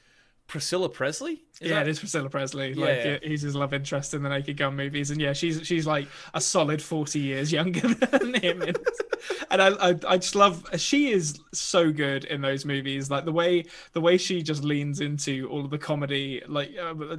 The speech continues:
Speaker 2: handing, like, wh-, when she's, she's up on, like, a ladder in her attic, and you can just see her legs, and he's looking up, and he just says, "Nice beaver," and then she hands down a
Speaker 1: <laughs>
Speaker 2: stuffed
Speaker 1: Yeah.
Speaker 2: beaver. <laughs> It's just, like, it's so good. Oh, those, yeah, Frank Drebin for president.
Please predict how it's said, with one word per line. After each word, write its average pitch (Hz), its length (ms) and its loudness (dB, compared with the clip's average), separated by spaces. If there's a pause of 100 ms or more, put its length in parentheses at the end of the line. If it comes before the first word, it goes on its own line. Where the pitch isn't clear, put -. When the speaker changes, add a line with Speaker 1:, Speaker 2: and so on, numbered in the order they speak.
(240)
Speaker 2:
handing, 147 600 0
like, 151 160 -2
wh-, 185 200 0
when 175 120 -2
she's, 175 280 -2
she's 165 140 -4
up 165 180 0
on, 156 120 2
like, 147 160 -2
a 156 40 2
ladder 147 460 0 (280)
in 165 100 6
her 156 80 6
attic, 151 420 2
and 147 80 -6
you 147 60 -2
can 151 60 -6
just 160 160 -2
see 170 100 2
her 151 80 4
legs, 151 340 0
and 156 80 -6
he's 156 160 -2
looking 156 300 -2
up, 143 240 -4 (240)
and 160 80 0
he 156 40 0
just 151 140 -4
says, 156 160 0
"Nice 160 300 0
beaver," 151 400 2
and 143 200 -4
then 156 80 -4
she 156 120 -4
hands 156 320 -2
down 156 240 0
a 165 100 0
Speaker 1:
<laughs> 202 80 -8
Speaker 2:
stuffed 156 320 -2 (140)
Speaker 1:
Yeah. 170 40 0 (140)
Speaker 2:
beaver. 165 220 0
<laughs> - 60 -20
It's - 120 -18
just, - 240 -10
like, - 140 -20 (100)
it's 311 180 -2
so - 200 -6 (200)
good. 165 360 -6 (1160)
Oh, 180 360 6
those, 180 240 4
yeah, 175 400 4
Frank 202 220 6
Drebin 175 240 4
for 160 80 -6
president. 143 540 0